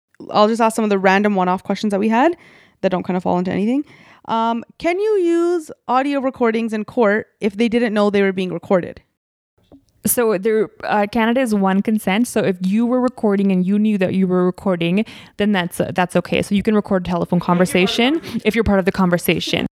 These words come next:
Speaker 2: If you drop a recording into a conversation, into a room, and then walk out of the room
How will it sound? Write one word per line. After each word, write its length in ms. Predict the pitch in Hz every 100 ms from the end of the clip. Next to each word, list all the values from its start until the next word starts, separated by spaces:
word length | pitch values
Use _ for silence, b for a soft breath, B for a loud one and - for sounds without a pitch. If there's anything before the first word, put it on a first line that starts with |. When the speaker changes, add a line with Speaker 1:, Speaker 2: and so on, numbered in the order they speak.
| _
Speaker 2:
If 140 | 247 240
you 160 | 330
drop 420 | 262 208 196 214
a 80 | 269
recording 560 | 247 233 233 196 196 226
into 340 | 165 208 220
a 60 | 202
conversation, 720 | 214 185 196 190 175 - 208
into 240 | - 208
a 80 | 220
room, 340 | 190 185 185 226
and 220 | - 196
then 140 | 180
walk 280 | 180 180 202
out 120 | 202
of 100 | 196
the 100 | 190 185
room 340 | 185 190 269